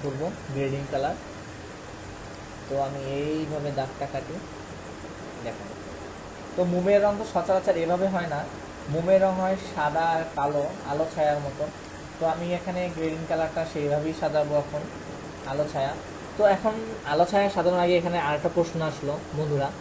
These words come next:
যে আমি এখন চাচ্ছি যে এখানে এটা আমার প্রয়োজন নেই, এটা আমি ভুল করে বেশি দিয়ে ফেলছি, তো আমি এটা কীভাবে ডিলিট করব? তো এখানে ক্লিক করে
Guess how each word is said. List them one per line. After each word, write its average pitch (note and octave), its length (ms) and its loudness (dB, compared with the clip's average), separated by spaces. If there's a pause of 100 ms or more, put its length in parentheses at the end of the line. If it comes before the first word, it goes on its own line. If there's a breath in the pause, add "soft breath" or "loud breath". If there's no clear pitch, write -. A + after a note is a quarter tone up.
(380)
যে D#3 220 4 (120)
আমি F3+ 200 0
এখন G3+ 240 0
চাচ্ছি F#3 320 2
যে D#3+ 160 4
এখানে E3+ 360 2
এটা F3+ 480 4
আমার F3 340 2
প্রয়োজন D3+ 280 4
নেই, D3 100 -2
এটা D3 100 -2
আমি D#3+ 200 0
ভুল D3 200 2
করে D#3+ 140 4
বেশি D3 300 -2
দিয়ে D#3 260 2
ফেলছি, D3 360 -4
তো E3 60 0
আমি D#3 100 -2
এটা D#3+ 100 2 (100)
কীভাবে E3+ 220 6
ডিলিট D3+ 300 2
করব? C#3 240 0 (540)
তো D#3+ 60 0 (100)
এখানে A3 260 2
ক্লিক G#3+ 280 0
করে G3+ 180 6